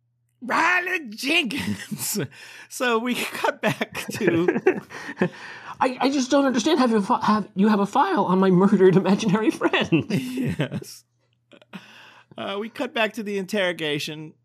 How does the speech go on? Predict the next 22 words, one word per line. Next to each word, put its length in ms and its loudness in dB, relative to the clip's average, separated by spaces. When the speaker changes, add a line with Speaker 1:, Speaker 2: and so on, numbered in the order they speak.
Speaker 1:
Rossi 460 -4
and 120 -8
Prentice 460 -8
are 180 -8
asking 440 -6
where 140 -2
they 140 -4
can 180 -10
find 640 -6
Michael 280 -8
Bridges. 540 -8
The 80 -18
suspect 480 -6
is 140 -14
like, 300 -10
"You 240 0
guys 220 -2
are 60 -6
trying 280 0
to 80 -6
frame 380 -2
me." 280 -10